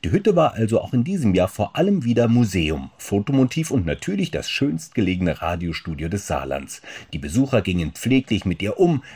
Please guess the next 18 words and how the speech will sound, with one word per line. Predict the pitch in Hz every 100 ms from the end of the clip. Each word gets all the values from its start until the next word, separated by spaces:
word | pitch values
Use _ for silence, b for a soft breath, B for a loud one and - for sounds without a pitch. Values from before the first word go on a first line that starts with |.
| B
waren | 110 110
stolz, | 110 - - 104 139
wenn | 110
sie | 98
abends | 107 139 135
beim | - 101
Konzert | 95 92 - 120 131 -
einen | 104 101
der | 87
drei | 80 82 87
Plätze | - - -
direkt | 87 87 107
vor | - 87
der | 82
Hütte | 160 120
ergatterten | 80 78 85 - 117 185 -
und | - 98
machten, | 92 85 - - 190